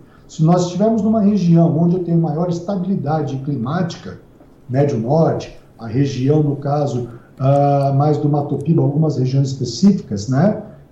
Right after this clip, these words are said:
Diferentemente do Laninha, que afeta aqui o sul do Brasil, Goiás também é uma região bem estável climaticamente falando, você poderia estar se avançando mais numa venda a termo, visando o seu lucro, né?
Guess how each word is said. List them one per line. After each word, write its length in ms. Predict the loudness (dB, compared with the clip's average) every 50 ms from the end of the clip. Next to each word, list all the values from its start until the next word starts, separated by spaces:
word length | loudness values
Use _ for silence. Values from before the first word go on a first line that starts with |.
| -14 -14 -14 -14 -16 -12 -4
Diferentemente 640 | -4 -2 0 2 2 2 2 0 0 0 0 0 0
do 140 | 0 0 2
Laninha, 400 | 2 0 0 0 0 0 0 -2
que 280 | -2 -4 -4 -4 -4 -8 -16 -20 -20 -20 -16 -10
afeta 400 | -8 -8 -2 0 0 0 2 0
aqui 120 | -2 -2 -2
o 60 | -2
sul 160 | -2 -2 -2
do 80 | -2 -2
Brasil, 500 | -2 -2 -4 -4 0 2 4 4 4 2 0
Goiás 520 | 0 0 0 0 0 0 0 0 -2 -4
também 200 | -6 -8 -6 -6
é 40 | -6
uma 100 | -6 -4
região 460 | -4 -6 -6 -4 -4 -6 -6 -6 -10 -18 -20 -20 -20 -16 -4
bem 140 | 0 2 2
estável 400 | 2 2 0 -2 0 0 0 0
climaticamente 720 | 0 0 0 0 0 0 -2 -2 -4 -2 -2 -2 -4 -2
falando, 600 | -2 0 2 4 4 4 4 4 4 2 0 -2 -10 -16 -16 -8 -6
você 220 | -4 -2 0 0
poderia 500 | 0 2 2 2 2 4 4 4 2 0
estar 300 | -2 -2 0 0 0 0
se 140 | 0 -2 -2
avançando 600 | -4 -2 0 0 0 0 0 -4 -4 -2 -2 0
mais 560 | 0 0 2 2 2 2 0 -2 -6 -12 -16 -20 -12 -6
numa 340 | -2 -2 0 0 0 0 -2
venda 320 | -2 -2 -2 -2 -2 -2
a 60 | -2
termo, 600 | -2 -4 0 2 2 2 4 2 2 0 -2 -4 -10 -18 -20 -12 -4
visando 520 | -2 0 0 0 0 0 2 2 2 2
o 20 | 0
seu 200 | -4 -6 -6 -2
lucro, 500 | 0 2 2 0 0 -4 -6 -6 -6 -10 -16 -20 -20 -20 -20 -20 -12 -4
né? 320 | -2 2 2 2 2